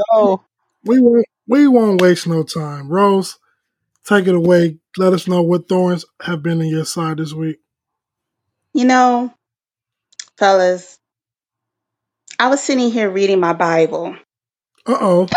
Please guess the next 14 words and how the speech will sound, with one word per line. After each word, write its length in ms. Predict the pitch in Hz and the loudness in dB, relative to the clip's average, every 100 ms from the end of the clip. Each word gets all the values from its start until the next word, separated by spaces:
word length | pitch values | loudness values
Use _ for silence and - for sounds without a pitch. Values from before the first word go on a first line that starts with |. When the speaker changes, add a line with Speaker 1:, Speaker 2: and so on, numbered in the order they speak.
| - - | -6 -10
Speaker 2:
I 80 | 156 | -8
know 140 | 160 220 | 0 4
where 140 | 220 | 4
this 80 | 269 208 | 2 -2
is 80 | 175 | -6
going. 340 | 170 185 180 - _ _ _ _ - | -4 -2 -4 -8 _ _ _ _ -4
Speaker 3:
And 220 | 262 269 | -2 0
the 80 | 269 | -2
Lord 580 | 247 294 330 339 330 233 | 0 2 4 2 0 -2
gave 420 | 262 247 254 226 | 0 0 0 -6
me 280 | 226 220 214 | -8 -6 -6
a 180 | 180 175 - - 247 | -6 -8 -14 -6 -2
story. 420 | 208 202 175 - | 0 2 0 -4
Speaker 2:
<laughs> 40 | - | -12